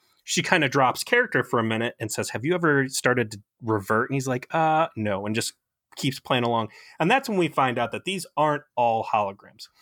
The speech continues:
He had hit some, uh, plants earlier on, with his tricorder and saw that, you know, bamboo was registering as maple. And my assumption was that everything here was a hologram on a big holodeck.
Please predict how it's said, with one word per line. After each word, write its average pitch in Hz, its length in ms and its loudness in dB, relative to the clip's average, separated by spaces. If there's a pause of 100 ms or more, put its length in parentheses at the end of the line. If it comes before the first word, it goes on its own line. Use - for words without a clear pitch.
(240)
He - 160 0
had 170 80 2
hit 175 160 0
some, 120 260 -2
uh, 104 260 2 (120)
plants 131 400 2
earlier 110 380 0
on, 107 260 0 (800)
with 117 200 0
his 113 200 -4
tricorder 120 600 0
and 104 100 -4
saw 110 280 2
that, 104 220 -4
you 110 60 -6
know, 95 260 -6 (120)
bamboo 117 440 4
was 107 200 0
registering 104 520 -2
as 95 140 -12
maple. 104 420 -4 (520)
And 127 120 2
my 180 140 4
assumption 123 500 2
was 107 140 2
that 107 140 -4 (100)
everything 147 480 2
here 101 280 -4
was 104 220 -6
a 95 60 -2
hologram 104 1040 -2
on 110 160 0
a 98 60 -4
big 101 220 -4
holodeck. 113 440 0